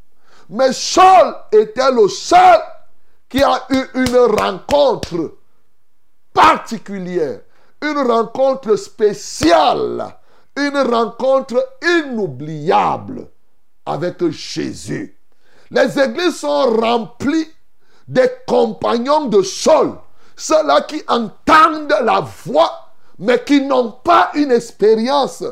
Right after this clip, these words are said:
profonde, particulière avec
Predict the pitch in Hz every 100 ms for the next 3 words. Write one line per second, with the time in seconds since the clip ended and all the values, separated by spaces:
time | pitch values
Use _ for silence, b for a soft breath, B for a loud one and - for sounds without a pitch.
0 | - - - - - 320 294 - - 339
1 | 302 160 143 - - - - - 294 -
2 | 247 - 240 240 277 311 311 - b b
3 | - 220 269